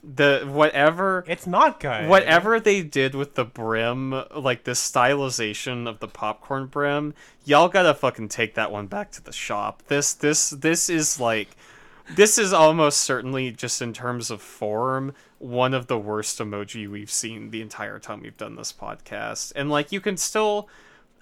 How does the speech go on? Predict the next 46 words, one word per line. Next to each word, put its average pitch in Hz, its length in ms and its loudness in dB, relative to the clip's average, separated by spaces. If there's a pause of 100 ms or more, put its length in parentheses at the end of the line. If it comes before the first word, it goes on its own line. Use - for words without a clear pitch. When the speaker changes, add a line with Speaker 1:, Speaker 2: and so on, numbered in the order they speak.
Speaker 1:
I 139 140 4
guess, 131 320 0
ostensibly 113 680 -6
tell 117 320 -4
it's 117 140 -8
popcorn, 123 640 -6
so 117 200 -4
it's - 200 -8
not, 120 180 -4
like, 117 280 -10
the 190 200 -12
worst, 131 640 -4
but 131 180 -2
just - 240 -6
visually, 196 600 -2
Speaker 2:
It's 123 100 -6
Speaker 1:
it's 147 240 -2
Speaker 2:
just - 0 -
got 349 120 6
Speaker 1:
so 123 140 0
Speaker 2:
such 220 220 4
a 240 100 6
big 165 400 0
brim. 160 260 4
Speaker 1:
Yeah, 160 140 8
it's 151 220 -2
got 185 180 2
such - 260 -2
a 247 60 -4
big 160 480 -4
brim, 147 560 -8
and 147 160 -8
it's, - 240 -12
like, 135 380 -14 (420)
just 165 240 -10
visually 165 640 -6
so 135 400 -4
unpleasant 117 800 -8
in 110 160 -10
so 113 260 -4
many 113 420 -10
various 113 680 -6
ways 117 560 -10
that 117 200 -2
I 117 120 -6
think 147 340 -8